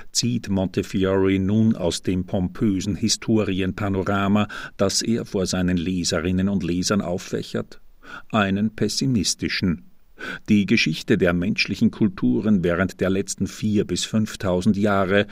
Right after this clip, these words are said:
sei im Wesentlichen eine Geschichte miteinander rivalisierender Imperien gewesen, resümiert der Brite. Und das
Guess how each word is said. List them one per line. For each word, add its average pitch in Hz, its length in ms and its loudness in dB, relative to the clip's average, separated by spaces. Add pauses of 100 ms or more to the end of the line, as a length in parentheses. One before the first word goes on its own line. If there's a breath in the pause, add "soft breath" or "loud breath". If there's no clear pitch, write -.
(180 loud breath)
sei 104 320 0
im 95 340 2
Wesentlichen 120 760 0
eine 95 240 0
Geschichte 123 600 0
miteinander 110 760 2
rivalisierender 95 1080 2
Imperien 85 800 0
gewesen, 90 540 -2 (200 loud breath)
resümiert 92 680 2
der 101 80 0
Brite. 95 560 2 (460 loud breath)
Und - 280 -2
das 127 300 -4